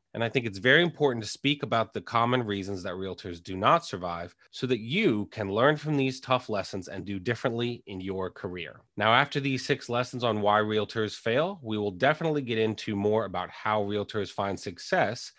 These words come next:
And I'm excited to bring the positive side of real estate to you while also bringing some amazing lessons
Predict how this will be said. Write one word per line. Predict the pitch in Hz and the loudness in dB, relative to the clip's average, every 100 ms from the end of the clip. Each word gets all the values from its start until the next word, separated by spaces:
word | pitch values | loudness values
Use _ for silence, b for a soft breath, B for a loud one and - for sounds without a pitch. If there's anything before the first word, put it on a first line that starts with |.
| - | -2
And | |
I'm | 107 104 | 0 0
excited | - 147 147 139 | 2 4 4 2
to | - | -4
bring | 107 113 104 | 0 2 2
the | 98 | -2
positive | - - 151 147 151 | -6 -2 0 0 -4
side | - 123 117 | 2 4 4
of | 104 | 2
real | 98 101 | 0 0
estate | 98 - 101 - | -2 -4 -8 -8
to | 98 | -6
you | 95 92 92 b | -4 -4 -8 b
while | 107 110 | 0 0
also | 117 123 - 123 | 0 0 2 0
bringing | 110 107 107 107 104 107 104 | 0 4 4 4 2 0 -4
some | - 104 98 | -4 -4 -4
amazing | 98 101 101 95 95 | -4 -4 -2 -4 -2
lessons | 120 117 127 120 | -2 0 0 2